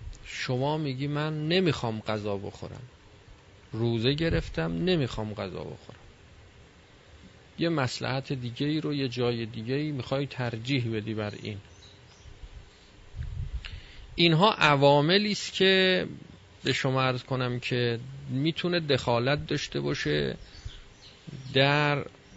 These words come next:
انتخاب‌های جزئی شما در عالم دنیا، و الا اختیار شما، در اختیار شما هیچ عاملی دخالت نداره.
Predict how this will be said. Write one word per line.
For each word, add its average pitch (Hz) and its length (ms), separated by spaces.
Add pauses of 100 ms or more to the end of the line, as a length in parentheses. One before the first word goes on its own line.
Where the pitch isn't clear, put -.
(460)
انتخاب‌های 120 1200
جزئی 117 760
شما 147 320
در 123 180
عالم 113 460
دنیا، 104 680 (1500)
و 117 100
الا 139 800 (380)
اختیار 156 1000
شما، 147 540
در 131 380
اختیار 127 920
شما 156 500
هیچ 233 840 (120)
عاملی 147 720
دخالت 113 600
نداره. 92 340